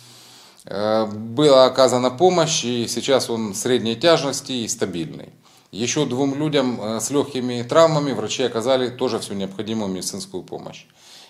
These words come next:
Есть разрушения в сто второй школе и около двадцати жилых дома-, домах.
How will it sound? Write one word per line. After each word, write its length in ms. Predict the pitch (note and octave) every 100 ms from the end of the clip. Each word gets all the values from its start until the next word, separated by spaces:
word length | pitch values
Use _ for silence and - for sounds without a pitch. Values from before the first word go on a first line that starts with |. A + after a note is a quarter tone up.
| -
Есть 220 | F3 F#3
разрушения 600 | D#3+ C#3 C#3 D3+ C3 A#2
в 20 |
сто 160 | G#2+ C#3
второй 320 | - A#2 G#2+
школе 420 | G2+ - C3+ B2+ -
и 40 | B2+
около 340 | C#3+ C#3 C3
двадцати 480 | G#2 A2+ B2 B2 C#3
жилых 320 | G#2+ G#2+ A2+ - - _
дома-, 380 | E2+ F#2 D#2+ D#2 - -
домах. 360 | F#2+ A2 D#2